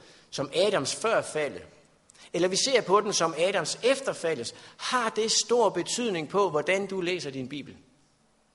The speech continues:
Vi vil forstå disse her skriftsteder på to forskellige måder, eller også vil vi måske slet ikke forstå dem.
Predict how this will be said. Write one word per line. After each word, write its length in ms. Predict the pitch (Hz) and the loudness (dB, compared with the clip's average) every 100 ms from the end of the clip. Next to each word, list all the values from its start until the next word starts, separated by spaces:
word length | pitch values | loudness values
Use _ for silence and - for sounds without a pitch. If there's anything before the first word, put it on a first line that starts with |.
| _ _ _ _ _ _ _ _ _ _ 214 | _ _ _ _ _ _ _ _ _ _ -6
Vi 80 | |
vil 140 | 269 277 | -4 0
forstå 480 | 247 - 262 269 214 - | 0 6 8 8 6 -4
disse 200 | 262 247 | 0 2
her 100 | 226 | 2
skriftsteder 540 | - 220 233 196 202 | 4 2 4 2 2
på 100 | 190 | 0
to 280 | - 285 277 | -2 0 0
forskellige 420 | 202 - 214 180 | -2 2 2 2
måder, 480 | 156 190 180 87 - - - - - | 0 2 0 -4 -16 -20 -20 -12 2
eller 180 | 220 | 4
også 240 | 202 277 220 | 4 2 2
vil 180 | 226 196 | 0 0
vi 80 | |
måske 300 | 196 185 180 | 2 2 2
slet 260 | 185 - 254 | -2 4 4
ikke 180 | 226 - | 4 -2
forstå 400 | 202 - 254 165 | -8 0 2 2
dem. 160 | 101 | -6